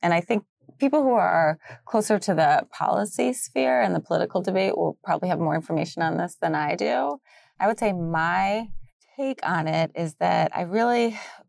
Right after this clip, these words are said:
I really want to understand what is it that we're debating. If you change something, w-, what changes for individuals, both in terms of the health insurance they have, what they pay out of pocket when they go to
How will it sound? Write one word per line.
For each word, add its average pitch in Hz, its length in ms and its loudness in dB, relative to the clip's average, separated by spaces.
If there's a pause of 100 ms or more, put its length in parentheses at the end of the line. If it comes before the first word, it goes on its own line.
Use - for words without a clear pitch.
(120)
I 196 60 2
really 247 440 2
want 214 320 0
to - 160 -10
understand 180 1040 -4
what 180 300 0
is 202 160 2
it 180 120 -2
that - 160 -6
we're 165 120 -6
debating. 165 800 -6 (380)
If 220 180 -2
you 233 100 -2
change 208 320 -2
something, 151 640 -6 (680)
w-, 160 540 -12
what 185 280 -2
changes 208 400 -4
for - 180 -6
individuals, 175 1120 -2
both 190 160 -4
in 190 80 -4
terms 190 260 -6
of 160 100 -6
the 143 80 -10
health 185 280 -4
insurance 226 440 -4
they 226 140 -2
have, 185 500 0 (420)
what 156 200 -2
they 208 120 0
pay 208 180 -4
out 180 160 0
of 170 100 -12
pocket - 380 -10
when 165 140 -14
they 156 80 -10
go 156 160 -6
to 156 180 -6